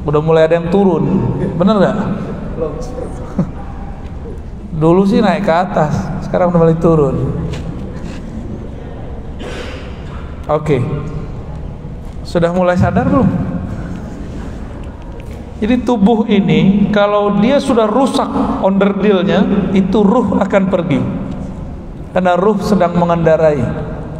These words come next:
Cuma sayang, kadang-kadang ruh ini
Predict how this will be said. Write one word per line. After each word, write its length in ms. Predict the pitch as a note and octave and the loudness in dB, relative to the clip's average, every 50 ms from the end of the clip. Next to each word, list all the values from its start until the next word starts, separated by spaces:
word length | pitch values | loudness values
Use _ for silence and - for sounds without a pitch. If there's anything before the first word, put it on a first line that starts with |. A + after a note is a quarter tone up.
| - - - - - - - - - - - - - - - | -10 -12 -12 -12 -12 -12 -12 -12 -12 -14 -14 -14 -14 -12 -2
Cuma 320 | - F3+ F#3 F3+ E3 E3 | 0 2 2 4 4 2
sayang, 480 | D#3+ - F3 D#3+ D3 C#3 C3 B2 B2 A#2 - - - - - - - - - - - - - - - - - - - - - - - - - - - - - - - - - - - - | 2 2 2 2 2 2 2 2 2 0 0 -2 -4 -4 -6 -6 -8 -8 -8 -10 -10 -10 -10 -10 -10 -10 -10 -10 -12 -12 -12 -12 -12 -12 -12 -12 -12 -12 -12 -12 -12 -12 -12 -12 -12 -4
kadang-kadang 640 | - D3+ D3+ D3 D#3 D3+ D3+ D#3+ D#3+ D#3+ D#3+ D#3 D#3 | -2 0 2 2 0 0 2 0 2 2 2 0 2
ruh 240 | E3 E3+ F3 E3+ F3 F3 F#3+ | 2 4 4 4 4 4 4
ini 320 | F#3 E3 D#3+ D3+ D#3 F3+ | 4 4 4 2 2 2